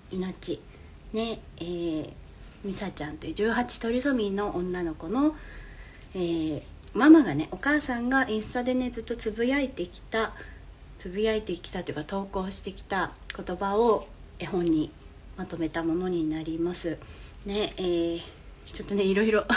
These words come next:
<laughs> これはね、話しすぎると、あの、重くなっちゃうので、ちょっと読んでいきます。はい。皆さん、ありがとうございます。朝からコメントたくさん。<laughs> ね、泣かないようにちょっと。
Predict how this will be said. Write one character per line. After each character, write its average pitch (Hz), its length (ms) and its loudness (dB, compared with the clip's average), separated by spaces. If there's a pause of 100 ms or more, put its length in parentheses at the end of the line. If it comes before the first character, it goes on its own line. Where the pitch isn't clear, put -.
(160)
<laughs> 311 280 12
こ 285 100 0
れ 254 80 4
は 254 100 2
ね、 240 160 -2 (240)
話 214 260 0
し 214 40 -8
す 226 100 -2
ぎ 214 140 -2
る 196 80 -8
と、 175 180 -8 (400)
あ 175 60 -10
の、 170 160 -10
重 170 180 -2
く 180 140 -12
な 185 100 -4
っ 185 100 -6
ち 165 120 -8
ゃ - 20 -8
う 147 40 -10
の 147 40 -14
で、 - 60 -16 (180)
ち - 80 0
ょ 285 40 4
っ 285 40 -8
と - 100 -12 (320)
読 214 180 4
ん 302 60 12
で 240 80 8
い 185 80 -2
き - 140 -14
ま 139 140 -8
す。 - 200 -10 (580)
は 185 160 -6
い。 185 100 -4 (2500)
皆 180 160 -8
さ 175 180 -8
ん、 160 120 -8
あ 175 60 -4
り 180 120 -4
が 262 120 -2
と 220 140 -2
う 190 40 -4
ご 190 100 -6
ざ 226 180 -4
い 254 40 0
ま 277 140 2
す。 269 140 -2
朝 185 180 -6
か 180 140 -8
ら 175 80 -6
コ 185 140 -10
メ 185 100 0
ン 180 80 -2
ト 180 100 -8
た 180 160 -10
く - 100 -10
さ 196 260 -4
ん。 - 80 -6 (560)
<laughs> - 520 -6
ね、 208 160 -8
泣 185 180 -6
か 180 120 -6
な 180 140 -4
い 175 120 -2
よ 190 100 -2
う - 80 -2
に 147 60 -8
ち - 200 -4
ょ - 60 -8
っ - 40 -16
と。 - 100 -4